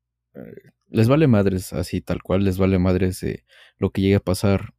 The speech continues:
eh, en su vida o en la de los demás, así que, pues, por eso no,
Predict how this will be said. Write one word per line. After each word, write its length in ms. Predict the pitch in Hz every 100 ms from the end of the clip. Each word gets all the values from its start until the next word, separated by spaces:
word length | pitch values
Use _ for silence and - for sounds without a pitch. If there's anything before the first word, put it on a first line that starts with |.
| -
eh, 380 | - 90 - - _
en 200 | - -
su 160 | 113
vida 380 | 107 110 110 104
o 100 | 95
en 60 | 92
la 100 | 90
de 80 |
los 160 | 90 95
demás, 300 | 98 101 127
así 180 | 98 101
que, 140 | -
pues, 160 | - -
por 180 | 101 95
eso 160 | 104
no, 400 | 104 98 95 98